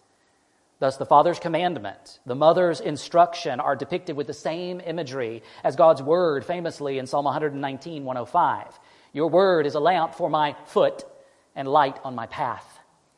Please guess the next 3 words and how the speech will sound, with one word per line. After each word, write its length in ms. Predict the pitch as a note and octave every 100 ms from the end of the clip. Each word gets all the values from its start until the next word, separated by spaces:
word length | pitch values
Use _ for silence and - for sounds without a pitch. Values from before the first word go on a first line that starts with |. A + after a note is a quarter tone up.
| _ _
Thus, 220 | F3 D#3 -
parents' 760 | G3+ G#3+ F3+ C3 B2 - -
Bible-saturated 1600 | D3 E3+ F3+ F#3 F#3+ - F3 F3 - G3 E3 D#3 D#3+ D3+ C#3+